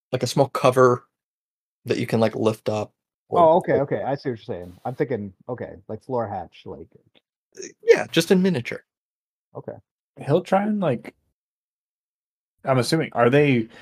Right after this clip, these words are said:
Speaker 3: are they move-, well, yeah, they move their heads. Are they moving at all while he's, like, inspecting their hands and, like, holding their hand?
Speaker 1: Uh,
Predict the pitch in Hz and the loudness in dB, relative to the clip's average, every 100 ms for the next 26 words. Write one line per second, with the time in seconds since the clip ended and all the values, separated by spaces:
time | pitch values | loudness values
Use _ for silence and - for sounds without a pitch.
0 | - _ _ _ _ _ _ - 117 156 | -20 _ _ _ _ _ _ 0 4 4
1 | 143 151 - - 117 104 90 98 107 113 | 4 0 -2 2 2 2 0 -2 -2 -2
2 | 101 92 107 95 87 92 98 101 113 117 | -2 -4 -4 -4 -4 -4 -4 -4 -2 0
3 | 107 104 104 98 101 98 92 98 95 92 | 0 0 0 -2 -4 -8 -8 -8 -8 -12
4 | - 95 101 92 92 104 104 107 98 95 | -10 -10 -10 -12 -10 -10 -8 -8 -8 -10
5 | - - 101 98 85 95 98 110 123 _ | -10 -10 -8 -10 -10 -12 -12 -10 -12 _
6 | _ _ _ _ _ _ _ _ _ _ | _ _ _ _ _ _ _ _ _ _
7 | _ _ _ 131 131 131 | _ _ _ 0 2 0